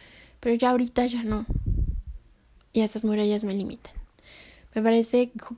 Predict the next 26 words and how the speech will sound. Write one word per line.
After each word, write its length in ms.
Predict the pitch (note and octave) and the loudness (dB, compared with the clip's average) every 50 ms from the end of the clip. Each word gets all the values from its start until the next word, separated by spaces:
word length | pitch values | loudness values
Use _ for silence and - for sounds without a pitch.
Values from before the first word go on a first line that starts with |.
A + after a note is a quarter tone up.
| _ _ | _ _
Cora 280 | - A#3+ A#3+ A#3 A#3 | 6 6 6 6 4
lo 160 | A#3+ A#3+ A#3 | 4 2 2
dice, 440 | G#3 G3 G3 - - - A#3+ C#4 G#4 - _ _ _ - _ | 0 -2 -4 -6 -6 -4 -4 -4 -4 -6 _ _ _ -20 _
como 420 | - A#3+ B3 A3+ A3 A3 G#3+ G#3+ | -2 0 0 2 0 -2 -4 -6
sacó 920 | - - B3 A#3 - A3+ G#3+ G#3+ G#3+ G#3 G#3 G#3 G3+ G3 G3 G3 G#3+ A3+ - _ _ _ - - - - - _ _ _ | -6 -6 -8 -4 -2 0 0 2 2 2 2 0 0 0 -2 -4 -6 -8 -14 _ _ _ -20 -20 -20 -20 -20 _ _ _
el 240 | - G#3+ G#3+ A3 G#3+ | -2 2 2 4 2
arcano 560 | G#3 G3+ G#3+ G#3 - G3+ G3+ G3+ G3+ G3+ G3+ | 2 0 -2 -2 -2 -2 0 0 0 0 -2
de 120 | G3+ G3 F#3+ | -2 -2 -2
la 140 | F#3 F3+ | -4 -6
torre 480 | - - - G3 F3+ F#3+ G#3+ A#3 C4+ E4+ | -8 -2 -2 0 0 2 0 0 -2 -2
para 220 | E4 - B3+ A#3 | -2 -2 0 0
esta 180 | G#3 A3 - - | -2 -2 -4 -8
semana, 540 | A3+ - A3 G#3 G#3 G#3 G#3+ A3+ B3 C4 - - | -8 -6 -4 -4 -2 0 0 -2 -2 -2 -6 -10
y 120 | - - | -14 -10
pues 180 | _ - G#3+ - | _ -8 -8 -8
sí, 160 | - - - | -10 -16 -14
totalmente, 760 | _ - A3+ - - - C4 - C#4+ C4 - _ _ - - - _ _ _ - - _ _ _ | _ -12 -12 -10 -12 -14 -14 -16 -18 -20 -20 _ _ -20 -20 -20 _ _ _ -20 -20 _ _ _
totalmente. 760 | - A3 G#3+ - A#3+ A3+ A3 G#3+ A3+ A#3+ C4+ - - - - _ _ | -8 -8 -6 -4 -4 -4 -4 -4 -6 -8 -10 -12 -14 -20 -20 _ _
Un 180 | - A#3+ B3 B3 | -6 -2 0 0
uranazo 680 | A#3+ B3 B3 A#3+ A3+ G#3+ G3+ G3 G#3+ - - D4+ D#4 - _ _ - _ - - - - _ _ _ | 0 0 0 -2 -2 -2 -2 -4 -6 -6 -8 -8 -10 -10 _ _ -20 _ -20 -20 -20 -20 _ _ _
de 160 | - G#3 G3+ | -4 -2 0
menos. 600 | G3+ G3+ G3 F#3 F#3+ F#3+ G3+ G#3 G3 - - - _ _ - - - | 0 0 0 -2 -2 -4 -6 -8 -10 -12 -18 -20 _ _ -16 -16 -14
Esperemos, 680 | - G#3+ - - A3 G#3 A3+ A3+ A3+ A#3+ B3+ C4 - - _ | -14 -14 -4 -4 -2 0 2 2 2 0 -2 -4 -8 -12 _
esperemos 640 | - A3 - _ B3 A#3+ B3 C#4 C#4+ D#4+ D#4 C#4+ - | -12 -12 -6 _ -4 -4 -2 2 2 2 2 2 0
un 160 | D4+ C#4 C4 | 0 0 0
uranazo 580 | B3+ A#3 A3+ A3+ G#3+ G#3+ A3+ A#3+ - - F4 | 0 0 -2 -2 -2 -2 -2 -4 -4 -6 -6